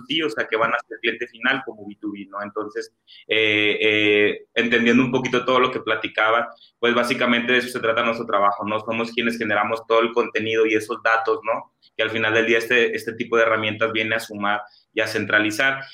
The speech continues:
y está muy padre. La verdad es que si ustedes me dicen, y, y como yo veo el mercado también que ha ido evolucionando en los, en los últimos años, yo pienso que mis clientes hace tres, cuatro años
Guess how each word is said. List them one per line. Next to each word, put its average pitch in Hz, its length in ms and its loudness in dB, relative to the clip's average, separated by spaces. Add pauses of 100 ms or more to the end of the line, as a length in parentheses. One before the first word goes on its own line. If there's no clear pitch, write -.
(140)
y 120 140 2
está 117 240 0
muy 139 180 2
padre. 139 240 2
La 113 120 2
verdad 113 260 4
es 120 180 -4
que 127 220 0
si - 140 -8
ustedes 120 400 -2
me 123 100 -2
dicen, 117 320 -4
y, 117 140 -8
y 107 140 -10
como 110 220 -6
yo 107 160 -4
veo 113 120 2
el 117 100 0
mercado 110 460 0
también 107 320 -6
que 113 80 -6
ha - 20 0
ido 110 120 2
evolucionando 107 600 -8
en 107 80 -8
los, - 240 -16 (260)
en 110 120 -4
los 113 160 0
últimos 120 420 0
años, 113 400 0 (300)
yo 117 120 2
pienso 123 300 0
que 135 80 -2
mis 120 220 0
clientes 113 420 0
hace 113 280 0
tres, 113 340 0
cuatro 117 320 2
años 117 400 0